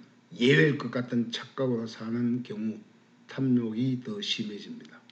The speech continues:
여덟 번째, 거짓말하지 않고 오늘에 충실하고 착하고 올바르게 살아가는 삶의 지혜를 찾아났으면 좋겠습니다.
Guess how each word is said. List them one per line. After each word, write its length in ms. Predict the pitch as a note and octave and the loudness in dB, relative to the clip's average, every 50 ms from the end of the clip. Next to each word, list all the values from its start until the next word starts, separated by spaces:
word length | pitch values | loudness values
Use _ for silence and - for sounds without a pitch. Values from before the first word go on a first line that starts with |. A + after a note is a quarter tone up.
| _ _ _ _ _ _ _ - _ _ _ _ _ - _ _ _ _ _ _ - - - _ _ _ _ _ - | _ _ _ _ _ _ _ -20 _ _ _ _ _ -20 _ _ _ _ _ _ -20 -20 -20 _ _ _ _ _ -4
여덟 240 | A2+ A#2 A#2 G#2 - | -2 -2 -2 -2 -4
번째, 300 | - F2+ F2 - - A#2+ - - _ - _ _ _ _ _ _ _ _ - - - _ - - _ _ _ _ - _ _ _ _ _ _ _ _ _ - | -8 -14 -14 -14 -18 -18 -18 -20 _ -20 _ _ _ _ _ _ _ _ -20 -20 -20 _ -20 -20 _ _ _ _ -20 _ _ _ _ _ _ _ _ _ 0
거짓말하지 580 | - D3 D#3+ E3+ F#3+ F3+ E3 D3+ C#3 C3+ B2+ | 4 6 8 10 10 10 10 10 8 6 6
않고 380 | B2 A#2+ A#2+ - - - - - - - _ - | 4 2 0 -2 -4 -12 -16 -16 -18 -20 _ -2
오늘에 480 | - D3 D3+ D3 C#3 C3 A#2+ A2+ A2 - | 0 2 4 6 6 6 4 4 0 -2
충실하고 760 | - - C#3 C3 - - - C3+ A2+ A2+ A#2 G#2+ G#2+ G2 F2+ - - | -2 0 0 0 0 0 -4 -4 -6 -6 -6 -6 -6 -8 -10 -12 -12
착하고 640 | - - - - - - - D3+ C3+ B2 A#2 G#2+ - | -12 -12 -12 -10 -10 -6 -4 -2 -2 0 -2 -2 -2
올바르게 420 | - B2+ B2+ C3 C3+ B2+ B2 A#2 | 0 0 2 2 2 2 0 0
살아가는 640 | A2+ - - A2+ A2+ A2+ A#2 B2+ D3 D3+ D3+ D3+ D3+ - - - - - | -2 -4 -6 -4 -4 -2 0 0 0 0 0 -2 -4 -10 -16 -20 -20 -20
삶의 680 | - - - A2+ A2+ A#2 A#2 A#2+ A#2 A#2+ A#2+ A#2+ A#2 A2 | -20 -12 -8 -4 -2 2 4 4 4 4 4 2 0 -2
지혜를 720 | - - - - B2+ B2 A#2 A#2 B2 C3 C#3 D3 D3 - | -4 -8 -4 2 2 2 4 4 4 2 2 2 0 -4
찾아났으면 840 | - - A#2+ A2+ A#2+ A#2+ A2+ A2 G2 F#2 F#2+ - - A2 G2+ G2 F2 - | -10 -10 -8 -6 -6 -4 -6 -6 -8 -10 -12 -10 -10 -10 -12 -12 -14 -16
좋겠습니다. 640 | - - - - - - - E2+ - - - | -18 -18 -16 -16 -16 -16 -16 -18 -20 -20 -20